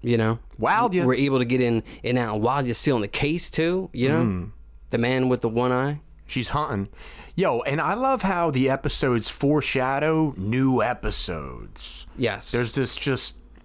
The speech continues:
Speaker 2: foreshadowing peppered in for now that was done then, but they don't really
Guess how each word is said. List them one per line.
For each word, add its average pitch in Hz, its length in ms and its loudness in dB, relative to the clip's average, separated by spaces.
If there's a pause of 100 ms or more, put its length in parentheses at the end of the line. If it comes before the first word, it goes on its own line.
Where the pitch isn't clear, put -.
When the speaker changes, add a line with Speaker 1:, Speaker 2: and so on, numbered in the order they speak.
Speaker 2:
foreshadowing 131 760 0
peppered 131 360 0
in 123 200 2
for 113 160 -2
now 120 400 2
that 107 120 0
was 98 140 -4
done 110 320 0
then, 117 320 0
but 110 180 -2
they 127 120 0
don't 185 280 0
really 180 560 2